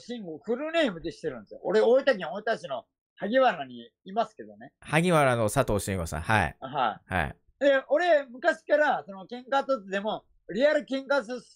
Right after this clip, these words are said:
Speaker 1: やったけんですね。
Speaker 2: はい。
Speaker 1: で、売られた喧嘩は、その、まあ、これ簡潔に言ったら、売られた喧嘩しか買わないですけど、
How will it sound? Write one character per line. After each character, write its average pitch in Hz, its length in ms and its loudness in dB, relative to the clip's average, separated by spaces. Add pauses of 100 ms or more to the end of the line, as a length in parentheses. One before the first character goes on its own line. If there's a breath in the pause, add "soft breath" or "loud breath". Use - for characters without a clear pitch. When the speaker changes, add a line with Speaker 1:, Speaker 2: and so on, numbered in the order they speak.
(140)
Speaker 1:
や 151 180 0
っ - 120 -8
た 127 120 -8
け 117 120 -16
ん 107 40 -20
で 110 120 -20
す 120 120 -20
ね。 135 200 -10 (220)
Speaker 2:
は 92 220 -2
い。 76 120 -10 (680)
Speaker 1:
で、 285 320 2
売 262 120 0
ら 311 140 4
れ 320 120 -2
た 320 80 -6
喧 294 260 -10
嘩 311 100 0
は、 220 420 0
そ 170 100 -12
の、 160 420 -12 (240)
ま 269 120 4
あ、 202 60 2
こ 214 80 -2
れ 226 120 -2
簡 254 140 -2
潔 240 180 0
に 240 60 -10
言 240 80 -10
っ - 40 -10
た 214 80 0
ら、 147 100 -2 (240)
売 202 120 -2
ら 285 120 4
れ 294 100 0
た 285 100 2
喧 262 280 -6
嘩 262 140 -2
し - 80 -18
か 139 140 -8
買 160 180 -8
わ 170 120 -4
な 165 120 -6
い 139 40 -10
で - 60 -18
す - 60 -20
け 123 60 -14
ど、 110 180 -14